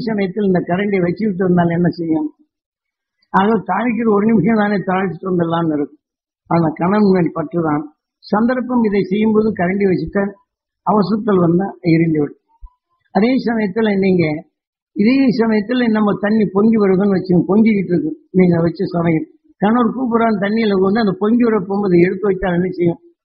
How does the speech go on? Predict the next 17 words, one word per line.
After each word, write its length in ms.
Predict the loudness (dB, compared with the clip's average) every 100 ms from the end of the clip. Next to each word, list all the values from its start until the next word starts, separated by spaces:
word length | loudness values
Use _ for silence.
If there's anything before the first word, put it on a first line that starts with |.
| _
துணி 200 | 4 6
எடுக்க 260 | 4 -2 -2
மறந்து 300 | -2 0 0 -2
தூக்குனா 380 | 0 2 4 2
அந்த 140 | 0
கையில 280 | 0 0 0
சுட்டு 260 | 0 -2 0
விடும். 240 | 0 -2 -8 _ _ _ _ _ _ -6 2
ஏன்னா 160 | 4 4
இந்த 140 | 0
அவசர 320 | -2 -4 -2 -2
உணர்வு 300 | 0 0 0
எத்தனை 300 | -2 -2 0
பெரிய 200 | 2 2
குற்றங்களை 460 | 0 -2 0 0 0
கொண்டு 240 | 0 0 0
வருகின்றது. 480 | 0 0 0 0